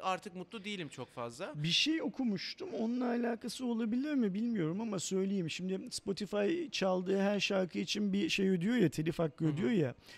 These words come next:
Speaker 2: İnsanları zaman zaman telif hakkı daha ucuz olan şarkılara
Speaker 1: Hmm.
Speaker 2: yönlendirecek mi acaba diye geçmişte bir şey okumuştum. Ya da telif hakkı olmayan şarkılara filan
Speaker 1: Hı hı.
Speaker 2: filan gibi. Çünkü sonuçta şöyle bir şey var.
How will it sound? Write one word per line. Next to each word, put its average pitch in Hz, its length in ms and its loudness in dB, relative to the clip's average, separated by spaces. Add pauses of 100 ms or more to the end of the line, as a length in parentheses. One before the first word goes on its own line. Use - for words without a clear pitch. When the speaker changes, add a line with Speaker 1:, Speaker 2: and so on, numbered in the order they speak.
(220)
Speaker 2:
İnsanları 202 680 2
zaman 190 400 2
zaman 208 600 2
telif 190 320 2
hakkı 196 340 2
daha 190 240 8
ucuz 185 300 2
olan 196 280 6
şarkılara 190 640 4
Speaker 1:
Hmm. 220 60 8
Speaker 2:
yönlendirecek 190 840 4
mi 208 120 2
acaba 147 500 2
diye 202 120 0
geçmişte 185 560 0
bir 180 60 0
şey 220 160 2
okumuştum. 143 580 -4 (320)
Ya 160 100 4
da 175 60 0
telif 170 280 2
hakkı 175 240 0
olmayan 170 600 4
şarkılara 131 680 0
filan 143 320 0
Speaker 1:
Hı 143 40 0
hı. 139 40 -6
Speaker 2:
filan 147 320 -2
gibi. 120 200 -4
Çünkü 160 200 -6
sonuçta 160 300 -4
şöyle 175 220 0
bir 160 60 -4
şey 160 180 0
var. 139 120 -2